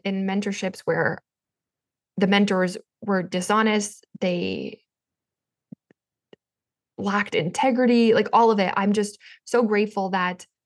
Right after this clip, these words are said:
every piece of feedback, I just look at it to say, "Is there anything I can take from this? Or is there anything that can improve the process?" Even though, yes, this client, I mean,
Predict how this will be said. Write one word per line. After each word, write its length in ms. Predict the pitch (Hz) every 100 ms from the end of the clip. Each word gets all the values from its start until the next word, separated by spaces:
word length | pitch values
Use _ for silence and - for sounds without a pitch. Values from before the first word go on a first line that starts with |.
| _ _ _ _ _ _ _ _
every 320 | 220 233 240
piece 360 | 214 - 226 214
of 100 | 202
feedback, 640 | - 214 202 190 185 - - _ -
I 80 | 196
just 220 | 214 208
look 180 | 226 226
at 140 | 196
it 100 | 180
to 60 | 190
say, 160 | 190
"Is 160 | 190 202
there 140 | 214 -
anything 380 | 214 240 247
I 40 | 196
can 220 | 180 196
take 340 | - - 202
from 220 | - 180 190
this? 400 | - - - - _ _ _ _
Or 60 | 208
is 80 | 208
there 120 | 214 226
anything 380 | 254 277 233
that 140 | 202 190
can 100 | 196
improve 400 | 185 - 214 185
the 80 | -
process?" 500 | 196 180 - - -
Even 280 | 240 269 269
though, 300 | 226 208 -
yes, 300 | 202 208 202
this 180 | 196 196
client, 460 | - 196 185 185 202
I 80 |
mean, 320 | 196 180 190